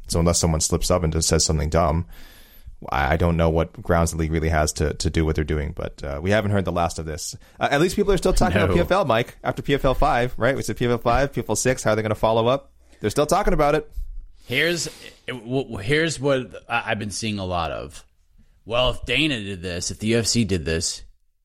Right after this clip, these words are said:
Speaker 2: you all be crying about it. Like, you all be going crazy about it." And guess what, P F L? That's the problem. Because nobody cares. Like, I care. I care.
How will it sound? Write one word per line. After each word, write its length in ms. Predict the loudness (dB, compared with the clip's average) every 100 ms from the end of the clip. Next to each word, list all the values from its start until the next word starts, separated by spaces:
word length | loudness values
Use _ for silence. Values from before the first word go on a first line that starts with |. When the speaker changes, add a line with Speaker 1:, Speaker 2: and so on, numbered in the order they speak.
| -8
Speaker 2:
you 160 | -2
all 160 | 0 0
be 120 | -4
crying 460 | -8 -4 -2 -2 -6
about 260 | -8 -8
it. 140 | -10 -14 -16 -6
Like, 120 | -2
you 120 | 2 2
all 80 |
be 80 | 2
going 240 | 2 2 2
crazy 320 | 2 2 0
about 240 | -4 -6
it." 160 | -8 -14 -20 -20 _ -14 -4
And 140 | 0
guess 200 | 2 2
what, 200 | 2 2
P 100 | 0
F 140 | -2 -2
L? 260 | -2 -2
That's 280 | -2 -2 -2
the 80 | -4
problem. 520 | 0 0 0 -6 -10 -16 -16 -2
Because 280 | 0 0 0
nobody 380 | 0 2 0 0
cares. 600 | 2 2 0 -4 -8 -12 _ -8
Like, 240 | -8 -8 _ _ -18 -6
I 200 | -2 0
care. 480 | 0 0 0 -2 -4 _ _ _ _ _ -8
I 220 | -2 -2
care. 500 | 0 -2 -2 -2 -6